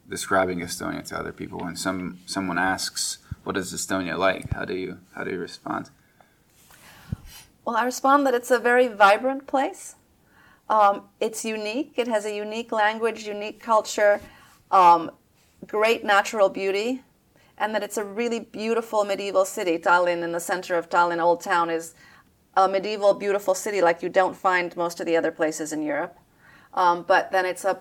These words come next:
Speaker 2: greatly a place of contrast because you contrast that with it being the most digital society in the world. So very modern, very advanced. Um,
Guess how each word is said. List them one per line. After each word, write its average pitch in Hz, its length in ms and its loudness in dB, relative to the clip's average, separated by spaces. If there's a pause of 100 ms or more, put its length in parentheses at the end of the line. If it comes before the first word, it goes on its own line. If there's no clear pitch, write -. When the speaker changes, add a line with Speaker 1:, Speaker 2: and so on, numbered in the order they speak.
(260)
Speaker 2:
greatly 190 340 2
a 175 40 2
place 185 280 -2
of 170 80 -14
contrast 202 600 -2
because 165 300 -4
you 170 80 -6
contrast 180 640 -2
that 170 340 6 (300)
with 180 200 -6
it 175 140 -4
being 165 200 -2
the 160 80 -2
most 170 300 -2
digital 170 360 0
society 170 500 0
in 160 100 -6
the 160 60 -6
world. 170 400 -4 (680)
So 175 220 -2
very 175 280 2
modern, 175 420 2
very 165 240 2
advanced. 175 680 -4 (340)
Um, 156 440 2